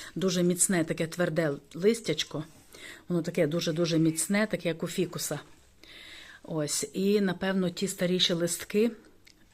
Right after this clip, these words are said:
е, тріпс не може проколоти зверху, то він діє, це, бачите, зверху, вірніше, знизу, починає пошкоджувати листя. І так як листя, ось, бачите, дивіться, з іншого боку легше проколоти листочок,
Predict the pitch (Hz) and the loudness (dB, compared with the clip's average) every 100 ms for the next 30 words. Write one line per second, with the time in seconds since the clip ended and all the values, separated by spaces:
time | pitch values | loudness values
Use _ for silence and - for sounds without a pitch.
0 | - 165 160 160 208 202 - 190 190 175 | -10 -6 -4 -2 -2 0 2 4 4 2
1 | 170 175 180 175 170 165 156 208 220 175 | 0 -2 2 2 2 0 2 2 2 0
2 | 175 180 190 156 180 175 160 170 165 - | -2 0 0 0 0 0 -2 -4 -6 -6
3 | 170 180 165 156 165 160 165 - - 180 | -6 -4 -4 -4 -4 -4 -6 -16 -6 -2
4 | 180 175 175 170 220 175 156 - - - | -2 0 0 2 2 2 -2 -4 -20 -20
5 | - - - - - _ - _ - - | -20 -20 -20 -20 -20 _ -20 _ -8 -2
6 | 170 165 160 151 - - - - 165 170 | 2 4 2 0 -8 -8 -4 0 0 2
7 | 165 185 185 214 - - 147 - - - | 0 0 4 4 4 0 -2 -6 -20 -20
8 | - - 185 170 175 185 180 - 160 - | -16 -4 -2 -2 0 0 2 0 -2 -4
9 | - _ - - _ _ - - _ - | -20 _ -20 -20 _ _ -20 -20 _ -20
10 | - 170 160 - - 185 202 - - 165 | -10 -8 -8 -12 -10 -8 -6 -6 -4 -6
11 | 160 160 - 156 - - - - - - | -6 -6 -10 -12 -20 -20 -20 -20 -20 -20
12 | - 185 175 180 175 160 220 233 262 - | -8 -4 -4 -4 -6 -2 -2 -2 -4 -6
13 | - - - 190 180 180 185 180 175 180 | -16 -20 -12 -4 -2 -2 -4 -6 -4 -2
14 | 170 160 160 160 160 - 226 233 254 - | 0 0 -2 -6 -6 -2 0 0 -4 -6